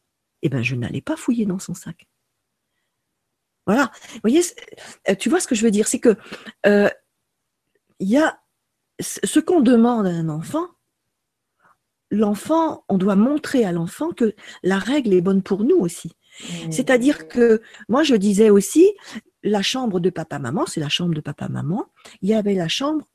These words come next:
Speaker 1: de ma fille aînée, Jennifer, et la chambre de Julia, la cadette. Eh bien, euh, c'était des lieux sac-, c'était pas des lieux sacrés, mais des lieux, euh, euh, tr-, euh, privés.
Speaker 2: Hmm.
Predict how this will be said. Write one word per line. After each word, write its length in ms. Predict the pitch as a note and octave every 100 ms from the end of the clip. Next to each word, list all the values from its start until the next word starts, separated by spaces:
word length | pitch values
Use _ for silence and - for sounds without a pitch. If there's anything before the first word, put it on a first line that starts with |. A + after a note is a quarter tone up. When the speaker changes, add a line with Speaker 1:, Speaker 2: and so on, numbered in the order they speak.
| _ -
Speaker 1:
de 160 | D3 D#3+
ma 160 | C3+
fille 260 | - A#2+ B2+
aînée, 300 | D3+ A3 A4
Jennifer, 520 | G3 C3 C3+ G3 E4+
et 80 | F3+
la 80 | D3+
chambre 260 | - A3+ G3
de 80 | C3+ C#3+
Julia, 380 | D3+ G3+ C4 C4
la 80 | D#3
cadette. 320 | - C#3 - _ - - - A3+ A3+
Eh 80 |
bien, 320 | G#3 B3+ B3+ G#3+ - - G3+ F3+
euh, 200 | F3+ - -
c'était 380 | - A3+ - F4
des 140 | A#3+
lieux 200 | G#3 C#4+
sac-, 360 | D#4 D4 C#4+ -
c'était 340 | - B3+ - - _ -
pas 80 |
des 120 | D3 E3+
lieux 160 | G3
sacrés, 380 | - A3+ - D#4
mais 120 | B3+
des 120 | G#3
lieux, 340 | G#3+ A#3 D4 F4 _ _ _ - - G#3 -
euh, 140 | G3 F#3+ - _ _ _ _ -
euh, 280 | F3+ F3 - _ _ _ _ _ _ _ _
tr-, 140 | - - _ F3+
euh, 320 | F3 E3 -
privés. 440 | - D#4 F3+ F3+ - _ - _ _ _ F3+
Speaker 2:
Hmm. 300 | F3 E3